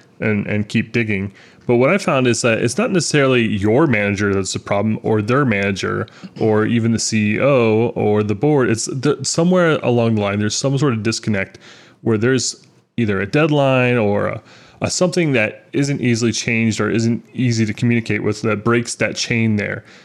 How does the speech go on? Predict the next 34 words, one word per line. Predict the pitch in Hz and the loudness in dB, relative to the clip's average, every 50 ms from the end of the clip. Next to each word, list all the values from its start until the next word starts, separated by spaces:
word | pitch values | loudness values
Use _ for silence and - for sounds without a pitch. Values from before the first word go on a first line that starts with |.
| _ _ - | _ _ -4
And | 123 120 117 | -2 -2 0
so | - 135 | 2 2
what | 131 131 127 | 2 2 2
it | |
might | 123 139 180 185 | 2 2 0 2
be | - 117 117 120 | 2 2 2 2
is | 120 110 | 2 0
that | - 113 104 107 | 0 0 2 2
when | 117 117 | 2 2
that | 120 117 110 104 | 2 0 0 0
manager | 110 107 110 117 120 120 110 120 113 | 0 0 0 2 0 0 0 2 2
was | 110 110 110 | 2 2 0
hired | - - 147 160 143 113 110 117 | 0 0 0 0 2 2 2 2
or | 113 110 107 | 2 2 2
that | 107 104 107 - 123 - | 2 0 -2 -4 -6 -6
C | - - - 117 110 107 107 | -6 -4 -2 0 0 0 0
E | 110 | 0
O | 117 | 2
was | 113 110 107 | 0 0 0
hired, | - 127 139 147 123 110 110 113 117 - - _ - | 0 0 0 2 2 0 0 -2 -6 -10 -12 _ -10
you | - 113 117 | -6 -4 -2
know, | 113 107 104 101 117 - | -2 -2 -2 -4 -6 -8
th-, | - 120 - | -6 -6 -2
whoever | - 131 127 127 139 139 123 113 | 0 2 2 4 2 2 0 -2
the | 104 98 | -4 -2
board | 95 - 127 143 139 120 113 | 0 2 2 2 2 2 0
or | 113 | 0
somebody | - - 151 139 127 | -2 0 -2 -2 -2
said, | - - 113 107 110 | 0 -2 -2 0 0
"You | 113 117 | 0 2
will | 117 123 123 120 | 2 2 2 2
have | 110 113 110 | 0 0 0
this | 120 127 - | -2 -2 -2
done | - 120 104 101 104 104 | -2 -2 -2 -2 -4 -6